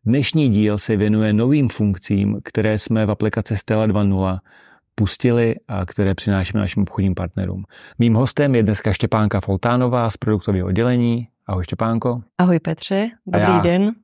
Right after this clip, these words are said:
Speaker 1: o tobě můžu říct, že se věnuješ primárně, nebo nejenom, vlastně aplikacím, které používají naši obchodní partneři. Jsi vlastně zástupce produktového oddělení pro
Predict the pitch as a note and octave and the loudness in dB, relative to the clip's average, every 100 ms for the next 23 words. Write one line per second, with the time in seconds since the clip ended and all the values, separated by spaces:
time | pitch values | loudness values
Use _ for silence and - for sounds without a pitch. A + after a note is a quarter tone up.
0 | _ G#2+ - F#2+ G2 - G#2 G2 G2+ A2 | _ -10 -6 -4 -4 -2 -2 0 -2 -4
1 | B2+ G#2 B2 C3 G#2+ G2+ A2+ G#2 G#2+ A2+ | -6 -2 0 2 0 0 0 2 2 2
2 | A2 - - A2 G#2+ A2 G#2+ G#2+ G#2 G2 | 0 -2 -4 0 2 2 0 2 2 2
3 | F#2 G2+ A#2 A#2+ G#2+ F#2+ - G#2 G2+ G2+ | 2 2 2 2 0 -4 -4 -2 -2 0
4 | A#2 A2+ - A2 G#2+ G2+ - - - - | 0 0 -2 2 2 0 -12 -20 -18 -2
5 | G2+ F#2 G#2 G#2 G#2 - G2+ - F#2+ F#2 | -2 2 2 4 2 0 -4 -2 -2 0
6 | A2+ - A#2+ A2 G2+ G2+ - F#2+ - G#2 | -2 0 0 0 -2 -6 -8 -10 -4 -4
7 | G2 - - - - A#2+ A2 - G#2 A2+ | -4 -10 -20 -20 -2 0 2 0 0 0
8 | G#2+ G#2+ F#2+ G#2 G2+ G2+ G#2 G#2+ G#2 G2+ | 2 0 0 0 2 2 2 4 4 2
9 | F#2 F#2+ F#2+ | 0 -2 -2